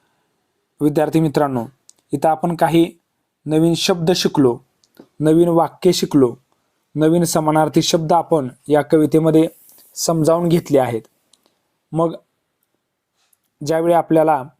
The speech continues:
प्रश्न विचारले जातील, त्यावेळी आपल्याला त्याची उत्तरं देता आली पाहिजेत. जसं की धरणी म्हणजे काय, तर आपल्याला सांगता आलं पाहिजे जमीन, त्याला समानार्थी शब्द आहे धरती,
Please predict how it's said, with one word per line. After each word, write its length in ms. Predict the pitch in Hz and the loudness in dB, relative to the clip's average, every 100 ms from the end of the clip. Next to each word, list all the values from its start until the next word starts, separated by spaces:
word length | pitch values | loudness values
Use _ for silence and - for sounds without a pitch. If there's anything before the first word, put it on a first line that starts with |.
| _ _ _ _ - | _ _ _ _ -10
प्रश्न 240 | 165 - 190 | -10 -2 2
विचारले 500 | 185 175 180 156 156 | 2 2 0 2 2
जातील, 380 | 151 - 120 - _ _ _ - | 0 -2 -6 -6 _ _ _ 0
त्यावेळी 200 | 165 165 | 2 2
आपल्याला 340 | 151 156 156 | 2 2 2
त्याची 240 | 151 131 | 0 0
उत्तरं 360 | 156 139 - 156 | -4 -4 -2 0
देता 300 | 151 139 143 | 2 2 2
आली 140 | 139 | 2
पाहिजेत. 440 | 135 139 120 117 - _ _ _ _ - | 0 -2 -4 -6 -8 _ _ _ _ -2
जसं 320 | 151 156 175 | -2 2 0
की 160 | - 175 190 _ _ _ _ _ _ _ _ _ _ | 2 2 2 _ _ _ _ _ _ _ _ _ _
धरणी 440 | 151 151 165 180 190 | -8 -4 0 0 2
म्हणजे 340 | 175 151 139 | 2 2 2
काय, 280 | 131 120 113 - - | 2 0 -2 -8 -2
तर 80 | |
आपल्याला 340 | 147 139 143 143 | 0 2 0 0
सांगता 380 | - 139 131 143 | -2 -4 0 0
आलं 120 | 143 | 2
पाहिजे 300 | 135 131 143 | -2 0 0
जमीन, 540 | 135 151 151 127 113 117 _ _ _ _ _ _ _ - | 2 2 2 0 -2 -12 _ _ _ _ _ _ _ -4
त्याला 180 | 156 156 | -2 0
समानार्थी 560 | 170 165 151 147 139 | 0 0 2 2 0
शब्द 280 | 143 156 139 | 0 0 0
आहे 300 | 139 131 143 - _ - | 0 2 0 -2 _ -10
धरती, 760 | 139 165 160 - 160 127 113 | 0 2 2 2 2 2 0